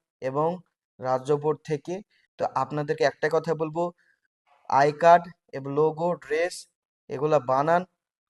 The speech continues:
এবং আমাদের জেলা, আপনাদের ব্লকের সাথে যোগাযোগ করুন। করার পরে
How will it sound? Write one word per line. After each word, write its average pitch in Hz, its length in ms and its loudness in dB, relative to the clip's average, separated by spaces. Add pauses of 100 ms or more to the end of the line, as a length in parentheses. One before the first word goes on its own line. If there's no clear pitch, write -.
(240)
এবং 151 240 -2 (140)
আমাদের 160 320 2 (800)
জেলা, 156 300 4 (340)
আপনাদের 147 380 0
ব্লকের 147 400 0
সাথে 160 160 -4 (100)
যোগাযোগ 151 340 -2 (100)
করুন। 165 240 2 (460)
করার 160 400 6
পরে 170 220 2